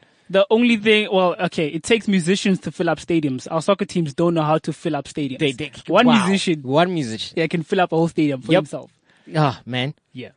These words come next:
Speaker 2: That's happening this weekend. Is it
Speaker 1: Yeah,
Speaker 2: this weekend?
Speaker 1: it's, uh, tomorrow, actually.
Speaker 2: Tomorrow.
Speaker 1: Is it? Yeah, it's tomorrow, alongside the Derby as well.
Speaker 2: Oh, okay.
Speaker 1: Yeah.
Speaker 2: Yeah, well, all the best to him for that.
Speaker 1: How was your week?
Speaker 2: My week was, uh, a bit up and down. Uh,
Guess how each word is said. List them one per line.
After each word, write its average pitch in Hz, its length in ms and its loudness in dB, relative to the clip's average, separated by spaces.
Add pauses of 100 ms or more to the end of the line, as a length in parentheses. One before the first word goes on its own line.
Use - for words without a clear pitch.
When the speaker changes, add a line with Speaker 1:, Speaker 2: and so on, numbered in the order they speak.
(140)
Speaker 2:
That's 160 200 -2
happening 151 320 -2
this 143 160 -6
weekend. 151 380 -4
Is 147 140 -2
it 160 60 -4
Speaker 1:
Yeah, 180 120 2
Speaker 2:
this 254 100 6
weekend? 190 180 4
Speaker 1:
it's, 262 220 -4
uh, 190 200 4
tomorrow, 190 460 0
actually. - 460 -14
Speaker 2:
Tomorrow. 120 420 0
Speaker 1:
Is - 60 -6
it? 92 200 -10
Yeah, 294 220 2
it's - 140 -6
tomorrow, 175 500 0
alongside 185 460 0
the 160 60 -4
Derby 156 340 0
as 139 120 -4
well. 131 300 -6
Speaker 2:
Oh, 127 320 0
okay. 110 280 -8
Speaker 1:
Yeah. 127 140 -14 (380)
Speaker 2:
Yeah, 120 200 0
well, 104 280 -6 (140)
all 170 120 0
the 151 80 -2
best 139 260 -2
to 113 60 -6
him 135 140 -2
for 104 120 -12
that. 120 340 -6
Speaker 1:
How 170 280 0
was 151 220 2
your 233 180 2
week? - 360 -10 (100)
Speaker 2:
My 165 240 0
week 240 400 -2
was, 180 600 2
uh, 160 280 2
a 170 100 -2
bit 175 180 0
up 185 160 0
and 160 120 -4
down. 147 340 0 (180)
Uh, 127 40 -4